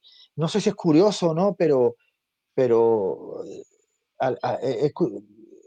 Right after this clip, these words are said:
siempre me he considerado más, más, más oyente que, que, que, que creador. Y, y a la hora del instrumento, sí s-, me he intentado aprender a tocar y, y, y acordes y a influenciarme en,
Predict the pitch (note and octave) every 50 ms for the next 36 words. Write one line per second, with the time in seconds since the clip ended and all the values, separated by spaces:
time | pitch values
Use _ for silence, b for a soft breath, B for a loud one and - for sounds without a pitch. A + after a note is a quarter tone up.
0 | - _ _ _ - - - - D#3+ D#3+ D#3 F3+ F3+ F#3 F3+ F#3 F#3 F3 - E3+
1 | D#3 D#3 D#3 D#3 D#3 D#3+ D#3+ D#3 D3+ D3 D3 C3+ C3+ C#3+ C3+ D3 C#3+ C3 C#3 C#3+
2 | C#3+ D3+ C3+ C3 D3 E3+ F3+ D#3 C3 B2+ A#2 G2+ - - _ _ A#2 A2 G#2+ G2+
3 | - A2 G2+ F#2+ F2+ F2+ E2 D#2 _ G#2 F#2+ D#2+ D#2+ D2+ C2+ _ _ _ _ _
4 | - A2 - A2+ G#2+ - A2+ G#2 A2 G#2+ F#2+ - b b b b b b b b
5 | b b b b _ _ _ _ _ B2 A#2+ A#2 A2+ A2+ A2+ A2 G#2+ G#2 - -
6 | _ - A#2+ A#2+ A#2 A#2 B2+ C#3+ E3 E3+ E3+ E3 E3 E3 - - E3 D#3 D#3+ F3
7 | F3 D#3+ - F3+ F#3 G3+ b b b b _ - - - F#3 F3+ - - - -
8 | _ _ _ - C3+ C3 C3+ C#3 C3+ B2 G#2 G2 - A2+ B2+ B2+ C3 B2+ C3+ B2
9 | A2 B2+ B2 B2 A#2+ A#2 A2+ - A2+ A2 A2 A2+ C3 D#3 D#3 D3 C#3 C3+ B2+ B2
10 | A#2+ A2 G#2 - C#3+ C#3+ C#3+ C3+ C3 B2+ B2 B2 B2 A#2+ A#2+ A2+ A2 G#2+ A2 A2+
11 | A2+ G#2+ - A2 A2 G2 G2+ G2+ F#2 D#2+ E2 G2 G2 F#2+ G2 - C3+ D3+ D3 B2+
12 | B2 B2+ A#2+ A#2 A#2 A#2 A#2+ A2+ - B2 A#2 A2+ G#2 - - C3 C3+ C#3 C#3 C3+
13 | C3 C3 B2+ B2 B2+ B2